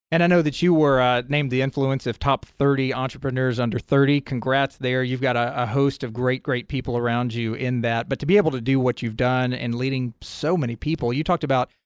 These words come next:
the book having a lasting impression even after you're gone. Just think of all the people that you're impacting to help them do the same thing in their own lives and the ripple effect from that. I mean, it's hard for us to see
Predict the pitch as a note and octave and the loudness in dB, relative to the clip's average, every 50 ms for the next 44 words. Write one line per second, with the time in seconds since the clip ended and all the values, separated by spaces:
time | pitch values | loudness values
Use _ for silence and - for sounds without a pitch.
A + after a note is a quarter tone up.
0 | _ _ - B2+ B2+ B2 A#2+ C#3+ D#3 - D3+ D3 C#3+ C3+ A#2+ A2+ G#2+ G#2 A2+ A#2 | _ _ -4 -4 -4 0 2 2 2 2 2 0 0 2 0 -2 -2 -2 -2 -2
1 | B2 C#3+ C#3 - - C3+ B2+ B2 B2+ C3 - B2 B2 A#2+ - B2 A#2 A#2 B2 A#2+ | -2 -2 -2 -4 -4 -2 -2 -2 -2 -2 -2 -2 -2 -2 -2 -4 -4 -2 -2 -2
2 | A#2+ B2 A#2+ - - A2 A2 G#2 - B2 A#2+ C3 B2 A#2+ A2 A#2 - - G3 G3 | -2 -2 -4 -2 -2 -4 -4 -2 -2 -2 0 0 0 0 -2 -4 -4 -4 -2 0
3 | D3 B2+ C3 A2+ A2 - - - F3+ F3 - E3+ A2+ A2+ A2+ A2 A2 B2 A#2 - | 0 0 0 0 -2 -6 -4 -4 -4 -4 0 0 0 0 0 -2 -2 -6 -6 -4
4 | A#2+ C3 C3+ B2+ C3+ C#3+ C#3 C#3+ C#3+ C3 C3 - B2+ A#2 A2+ A#2 G#2+ C#3 C3 B2+ | -2 -2 0 0 0 0 -2 -2 -2 -2 -2 -2 -4 -4 -4 -2 -2 -2 -2 -4
5 | _ - C3+ C3+ C3 A#2 G#2+ C3 C3 C3+ B2+ B2 - - B2+ A#2+ A#2 - B2+ B2 | _ -4 -4 -2 -2 -4 -2 -2 -2 0 0 -2 -2 -2 -2 -2 -2 -2 -4 -2
6 | B2 A#2 A2+ A2+ A2 A#2 C3 C3 A#2+ A2+ A2+ A2+ A#2 A2 - A2+ A2+ A2 A2+ A#2+ | -2 -2 -2 -2 -2 -2 -2 -2 -2 -2 -2 -2 -2 -4 -4 -4 -4 -4 -2 -2
7 | A2 - C#3+ B2+ A2+ G#2+ - A#2 A#2+ A#2 A#2 - - - - _ - A#2+ A2 A2 | -2 0 0 -2 -2 -2 -2 -2 -2 -2 -2 -6 -10 -20 -20 _ -8 -6 -2 0
8 | C3 D#3+ D#3+ B2+ A#2 A#2+ B2+ B2+ B2+ B2 - - G3 G3 F3+ - E3 C#3+ C3+ - | 2 2 2 2 0 0 0 0 -2 -2 -2 0 0 0 2 2 0 -2 -2 -2
9 | - A#2 - - D3 D3 C#3+ C#3 B2 - | -8 -8 -6 -4 -2 0 0 0 -2 -4